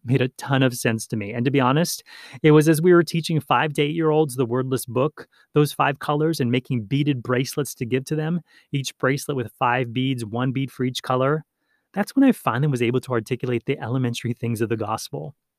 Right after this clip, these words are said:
The basics are good. The basics are necessary. The basics are simple enough that a child can understand,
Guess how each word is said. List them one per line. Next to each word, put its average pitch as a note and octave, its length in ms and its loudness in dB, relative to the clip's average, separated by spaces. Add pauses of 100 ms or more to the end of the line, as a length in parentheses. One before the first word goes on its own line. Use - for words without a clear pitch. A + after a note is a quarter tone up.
(800)
The F3+ 80 4
basics - 520 -2 (100)
are C#3 100 0
good. G#2+ 520 -6 (220)
The E3 100 4
basics G3+ 420 -2
are F#3 80 -2
necessary. D#3 560 -2
The C#3+ 120 2
basics B3 380 2
are A3+ 60 2
simple G3 380 0
enough E3+ 220 0
that D#3 100 2
a C3 60 2
child C3 340 -2
can D3 100 -2
understand, C#3 680 -2